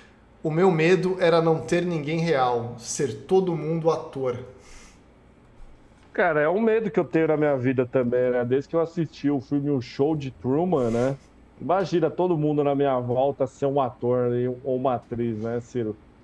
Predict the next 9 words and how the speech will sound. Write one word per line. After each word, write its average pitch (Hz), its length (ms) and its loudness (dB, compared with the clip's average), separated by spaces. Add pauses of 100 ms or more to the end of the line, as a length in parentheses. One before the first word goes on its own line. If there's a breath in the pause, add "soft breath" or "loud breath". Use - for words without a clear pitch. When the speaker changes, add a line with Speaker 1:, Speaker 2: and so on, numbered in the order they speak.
(180)
Speaker 2:
Quem 175 140 -2
é 202 100 0
que - 160 -2
nunca 165 260 0
parou 151 420 2
pra 135 140 -4
pensar 139 440 -2
sobre 127 360 -2
isso? 117 340 -4